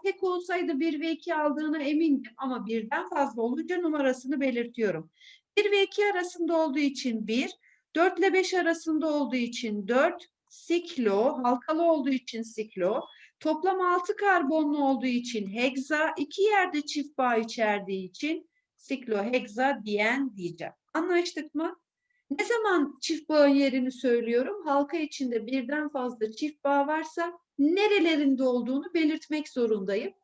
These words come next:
Tek olsaydı o zaman bir ve ikiyi aldığından emin olacaktım ama birden fazla olursa o zaman yerini belirtmek zorundayım.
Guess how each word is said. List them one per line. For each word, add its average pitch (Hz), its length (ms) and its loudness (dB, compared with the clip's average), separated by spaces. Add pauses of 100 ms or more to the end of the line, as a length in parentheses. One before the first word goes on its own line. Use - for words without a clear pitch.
(120)
Tek 415 260 0
olsaydı 359 720 0 (320)
o 294 120 -4
zaman 349 320 0
bir 349 220 2
ve 330 80 0
ikiyi 320 300 -2
aldığından 294 640 2
emin 320 200 2
olacaktım 220 760 0
ama 269 280 0
birden 330 360 -2
fazla 240 340 0
olursa 214 540 -2
o 262 100 -2
zaman 226 260 -4
yerini 240 480 -2
belirtmek 240 640 -6
zorundayım. 170 540 -2